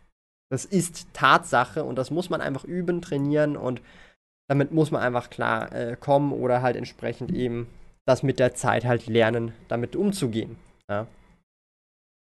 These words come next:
Ähm, des Weiteren, und das geht so ein bisschen in dieselbe Richtung, und da kann man dann immer noch drüber diskutieren, ob das ein Nachteil ist. Äh, ich sehe es grundsätzlich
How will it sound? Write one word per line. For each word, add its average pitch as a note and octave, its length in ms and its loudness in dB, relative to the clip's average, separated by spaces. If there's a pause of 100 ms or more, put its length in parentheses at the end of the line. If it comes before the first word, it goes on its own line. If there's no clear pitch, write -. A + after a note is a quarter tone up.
(960)
Ähm, D3 260 8
des D3+ 160 2
Weiteren, F3+ 400 8
und D#3+ 100 4
das E3 160 2
geht A3+ 160 0
so G#3+ 100 2
ein G3 80 4
bisschen F#3+ 200 2
in F3 80 4
dieselbe F3+ 420 4
Richtung, F#3+ 500 2 (720)
und D3 540 2
da C#3+ 120 8
kann E3 180 -2
man E3 100 4
dann D3+ 120 2
immer D#3 180 0
noch D#3 100 2
drüber D3 220 -4
diskutieren, D3+ 500 -2
ob C#3+ 120 0
das C#3+ 220 4
ein D#3+ 100 0
Nachteil C#3+ 500 0
ist. - 400 -6
Äh, A#2 180 -6
ich C3+ 140 -6
sehe C#3+ 100 -2
es C#3 80 -6
grundsätzlich C#3 580 -6